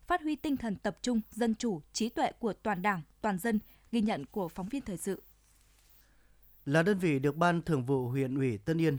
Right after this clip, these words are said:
Speaker 2: lựa chọn tổ chức Đại hội điểm nhiệm kỳ hai nghìn không trăm hai mươi hai nghìn không trăm hai mươi lăm. Thời điểm này, Đảng ủy xã Ngọc Vân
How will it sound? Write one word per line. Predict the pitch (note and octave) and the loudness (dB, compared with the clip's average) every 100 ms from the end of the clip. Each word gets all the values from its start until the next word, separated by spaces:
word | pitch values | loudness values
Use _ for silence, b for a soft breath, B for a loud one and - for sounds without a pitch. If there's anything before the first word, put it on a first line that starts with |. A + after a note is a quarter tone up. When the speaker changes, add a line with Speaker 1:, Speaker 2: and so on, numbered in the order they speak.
| - | -2
Speaker 2:
lựa | C#3+ C#3+ | -2 -2
chọn | A#2+ D3 A#2+ | 0 -4 -4
tổ | C3 A#2+ | -4 -4
chức | G#3 G#3 | -2 -2
Đại | C#3+ | -2
hội | B2 C3 | -2 0
điểm | C3 G#2 - b b | 0 0 -4 b b
nhiệm | D#3 | -2
kỳ | D3 C3+ | 2 0
hai | D#3 | 0
nghìn | D3 A#2 | 0 0
không | - D3 | 0 0
trăm | C#3 D3 | 0 0
hai | C3 C#3+ | 0 0
mươi | C#3 C3+ A#2+ | 2 0 0
hai | C#3+ | -2
nghìn | C3 G#2 | 0 -2
không | - B2 | -4 -4
trăm | C#3 A#2 | -4 -4
hai | B2+ | -2
mươi | A#2+ | -2
lăm. | A#2 - b b b b b b | -2 -4 b b b b b b
Thời | F3 | 0
điểm | D#3+ | 2
này, | D3 C#3+ | 4 2
Đảng | C#3+ C#3+ | 2 0
ủy | C3+ A#2 | 0 -2
xã | G#2 - C#3 | -2 -2 -2
Ngọc | G3+ C3+ | -2 -4
Vân | - D3+ | 0 -2